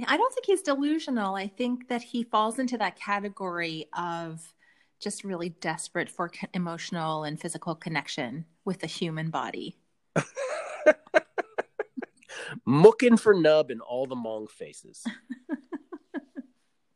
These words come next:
Speaker 2: It, it, what was interesting is that, so his mother sits him down.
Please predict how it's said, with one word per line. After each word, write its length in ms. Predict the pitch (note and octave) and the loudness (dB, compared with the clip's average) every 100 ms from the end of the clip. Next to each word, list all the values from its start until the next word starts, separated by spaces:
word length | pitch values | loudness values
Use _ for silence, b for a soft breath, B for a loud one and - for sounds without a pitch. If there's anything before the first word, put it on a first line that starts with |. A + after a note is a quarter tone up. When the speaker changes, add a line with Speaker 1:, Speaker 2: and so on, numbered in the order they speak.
| _ _ _ - B B B B B _ - | _ _ _ -12 B B B B B _ 0
Speaker 2:
It, 140 | E3+ _ | 0 _
it, 140 | E3+ - | -8 -4
what 160 | F3 F3 | -2 0
was 140 | F3 | 0
interesting 560 | C#4 D4+ - D#3 C3+ B2+ - | 0 -4 2 2 2 -4 -4
is 240 | C#3+ B2 | -4 -2
that, 320 | B2+ B2 A#2+ - | -4 -4 -6 -6
so 180 | D3+ | -6
his 200 | C#3+ C3+ | -6 -6
mother 300 | B2 C3+ C3+ | -2 0 0
sits 320 | A#2 A2+ - - | -4 -8 -8 -12
him 100 | - | -16
down. 220 | - | -18